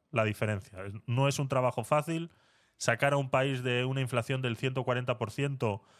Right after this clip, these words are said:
de una indigencia de más del, eh, treinta por ciento, creo que veíamos ayer, de más del cuarenta por ciento de pobreza, eh, no es fácil,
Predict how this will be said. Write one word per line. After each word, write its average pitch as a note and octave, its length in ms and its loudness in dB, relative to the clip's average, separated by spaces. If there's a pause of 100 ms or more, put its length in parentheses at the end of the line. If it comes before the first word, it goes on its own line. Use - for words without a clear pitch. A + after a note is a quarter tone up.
(220)
de A#2 180 0
una C3 520 2
indigencia C3 760 0
de A#2 120 0
más B2 200 0
del, B2 520 0
eh, A#2+ 260 -2
treinta C3 360 0
por A2 140 0
ciento, C#3 340 -2
creo A#2+ 200 -2
que A#2+ 100 2
veíamos A#2+ 460 0
ayer, B2+ 420 0 (460)
de A2+ 140 2
más B2 220 2
del B2+ 220 2
cuarenta B2+ 480 2
por B2+ 140 -2
ciento B2+ 280 0
de A#2 120 2
pobreza, A#2 720 0 (340)
eh, A#2 240 2
no C#3 120 4
es C#3 120 -2
fácil, G#2 340 -2